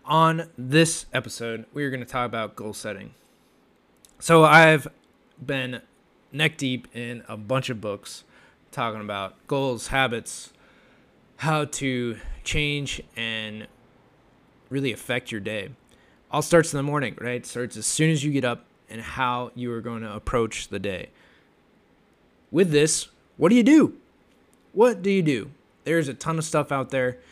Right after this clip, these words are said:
and I'm gonna walk you through what I do and what I've been doing for the last, uh, two, three months, really,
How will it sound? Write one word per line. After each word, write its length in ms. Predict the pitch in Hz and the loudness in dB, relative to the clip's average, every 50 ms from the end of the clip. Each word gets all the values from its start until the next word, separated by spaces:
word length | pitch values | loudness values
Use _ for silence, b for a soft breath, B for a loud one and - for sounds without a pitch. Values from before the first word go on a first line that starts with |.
| b b b b - | b b b b -10
and 440 | 120 127 135 131 131 131 131 123 - - | -6 -4 -4 -4 -4 -4 -6 -8 -8 -6
I'm 120 | 139 151 | -6 -4
gonna 120 | 151 151 | -2 -2
walk 260 | 139 131 127 139 131 - | -2 -2 -2 -2 -4 -6
you 60 | 123 | -10
through 480 | - - 135 131 131 127 127 123 107 - _ | -10 -6 -4 -4 -4 -2 -4 -6 -8 -12 _
what 320 | _ 113 120 117 117 117 - _ _ _ _ | _ -8 -8 -6 -8 -10 -12 _ _ _ _
I 240 | - - 120 143 165 | -20 -10 -6 -4 -2
do 320 | 160 165 175 170 160 160 | 2 4 6 6 6 4
and 160 | 135 110 127 127 | 2 -2 -6 -4
what 80 | 123 | -4
I've 140 | 120 117 92 | -4 -4 -4
been 160 | 127 131 131 | -6 -6 -4
doing 180 | 127 131 131 123 | -4 -4 -4 -6
for 140 | 120 - 117 | -8 -10 -8
the 60 | 117 | -6
last, 440 | 113 110 117 113 - - - - - b b b b b b _ _ - - | -4 -4 -6 -6 -8 -10 -12 -14 -16 b b b b b b _ _ -14 -10
uh, 280 | - 107 107 107 107 98 - | -8 -6 -6 -6 -6 -8 -6
two, 140 | - 160 160 | -6 -6 -4
three 180 | - 151 139 | -2 -4 -4
months, 320 | 127 131 151 170 160 - - | -2 -2 -4 -4 -6 -2 0
really, 340 | 170 175 175 165 170 165 | 2 2 2 2 0 -2